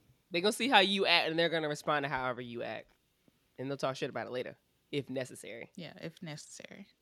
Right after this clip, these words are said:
Speaker 1: I think Chris would be fine, honestly, if I brought him to Thanksgiving, but he usually does stuff with his family.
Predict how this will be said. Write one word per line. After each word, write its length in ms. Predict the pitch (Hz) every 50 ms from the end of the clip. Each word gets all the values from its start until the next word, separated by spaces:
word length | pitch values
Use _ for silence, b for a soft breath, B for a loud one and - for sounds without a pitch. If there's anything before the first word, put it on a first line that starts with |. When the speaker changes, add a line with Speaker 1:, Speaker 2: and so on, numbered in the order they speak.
| _ _ _ _ _
Speaker 1:
I 140 | - 165 190
think 240 | 208 - 185 180 -
Chris 220 | - - 170 165 156
would 80 | 151
be 120 | 127 143 135
fine, 580 | - - - 139 131 127 117 113 110 117 147 143 _ _ _ _ _ _ _ _ _ _ _ _ _ - - _
honestly, 360 | - 131 143 151 151 147 151
if 100 | 147 143
I 80 | 147 143
brought 240 | 123 - 139 139 143
him 100 | 139 135
to 60 | 135
Thanksgiving, 580 | - - 147 143 139 - 147 147 135 143 135 127
but 240 | - 123 123 117 - -
he 160 | - - 196
usually 300 | 196 202 202 180 160 160
does 180 | 151 147 143
stuff 180 | - - 139 -
with 100 | - 123
his 140 | 143 135 131
family. 400 | - 123 107 107 - - -